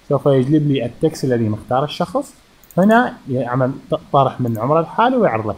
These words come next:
اياه في نفس. من عمر رن، اختار انا على سبيل المثال مواليد ألف وتسعمية وتسعة وثمانين، ألف، ألف وتسعمية وسبعة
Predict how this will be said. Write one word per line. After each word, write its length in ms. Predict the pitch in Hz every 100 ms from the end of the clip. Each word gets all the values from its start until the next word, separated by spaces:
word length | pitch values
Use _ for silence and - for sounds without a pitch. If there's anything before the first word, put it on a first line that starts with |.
| 113
اياه 120 | 87
في 60 | - -
نفس. 180 | - - _ _ _ _ -
من 100 | 110
عمر 260 | 120 143
رن، 200 | 196 311 320 - _ _ _ _ _
اختار 400 | - - 123 98
انا 240 | 104 107 120
على 100 | 98
سبيل 240 | - 92
المثال 180 | 92 95
مواليد 340 | 107 113 120 120
ألف 120 | 95
وتسعمية 240 | - 95
وتسعة 220 | 87 -
وثمانين، 440 | 123 165 175 226 247
ألف، 120 | 87
ألف 240 | 101 107 110
وتسعمية 520 | - - 113 123 120 131 - _ _ _ _ _
وسبعة 280 | - 92